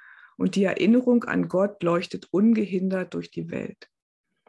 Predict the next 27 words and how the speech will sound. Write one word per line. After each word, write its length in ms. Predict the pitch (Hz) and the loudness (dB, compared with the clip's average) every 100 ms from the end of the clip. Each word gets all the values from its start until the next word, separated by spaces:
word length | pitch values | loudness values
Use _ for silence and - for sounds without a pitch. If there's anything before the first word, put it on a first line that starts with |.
| _ - _ | _ -20 _
Das 180 | 196 170 | -8 -8
Antlitz 560 | - 185 233 262 247 - | -4 -4 -2 -2 -4 -6
Christi 600 | - 226 233 - 190 185 | -2 -2 -2 -2 0 0
wird 180 | 180 175 | -2 -2
in 140 | 170 | -2
jedem 420 | 165 190 233 247 | 0 0 4 4
Lebewesen 680 | 202 214 202 170 165 160 165 | 4 4 2 2 2 0 -4
gesehen 540 | 156 156 156 160 170 _ _ _ _ _ _ _ | -6 -6 -6 -6 -10 _ _ _ _ _ _ _
und 240 | - 185 | -8 -2
nichts 480 | 202 247 277 - - | 2 2 0 -10 -8
wird 140 | 190 196 | -6 -2
in 140 | 196 | 0
der 100 | 190 | -2
Finsternis 680 | - 220 208 - 160 160 - | -2 0 0 -2 -4 -4 -8
gehalten, 640 | 156 156 160 156 165 170 _ _ _ - - _ _ | -8 -6 -4 -4 -6 -8 _ _ _ -20 -20 _ _
getrennt 580 | 175 165 - 170 220 247 | -10 -10 -4 2 2 2
vom 220 | - 170 | -2 -2
Lichte 340 | 170 190 - 185 | -2 -2 -4 -4
der 160 | 170 | -4
Vergebung. 640 | 170 165 156 151 160 165 - _ _ _ _ _ _ _ _ - | -6 -8 -6 -6 -8 -10 -16 _ _ _ _ _ _ _ _ -10
Es 200 | 170 - | -10 -4
gibt 240 | 180 - | -6 -6
keinen 420 | - 185 180 185 170 | -8 -4 -2 -2 -4
Kummer 380 | - 196 175 | 0 2 2
mehr 240 | 165 160 147 | 0 -2 -4
auf 180 | 160 - | -8 -8
Erden. 520 | 160 156 160 165 | -6 -6 -6 -8